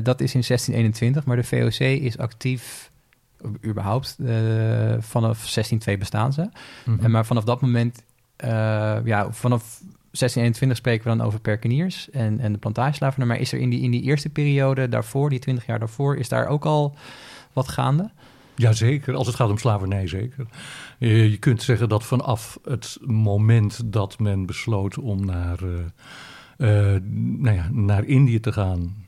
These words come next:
Speaker 2: of naar de Oost, zoals het toen werd genoemd, om, om die begeerde specerijen,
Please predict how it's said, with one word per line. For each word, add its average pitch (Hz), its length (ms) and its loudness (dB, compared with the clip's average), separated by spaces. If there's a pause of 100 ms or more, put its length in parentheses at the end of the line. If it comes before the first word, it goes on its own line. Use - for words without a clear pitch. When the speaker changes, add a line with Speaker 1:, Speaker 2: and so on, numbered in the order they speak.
(500)
Speaker 2:
of - 80 -20
naar 104 140 2
de - 120 -2
Oost, 107 240 0
zoals 113 260 -4
het 113 120 -10
toen 104 160 0
werd 95 200 -2
genoemd, 95 720 -4
om, 95 340 -2
om 101 460 -2
die 98 100 -2
begeerde 95 340 -4
specerijen, 107 720 -4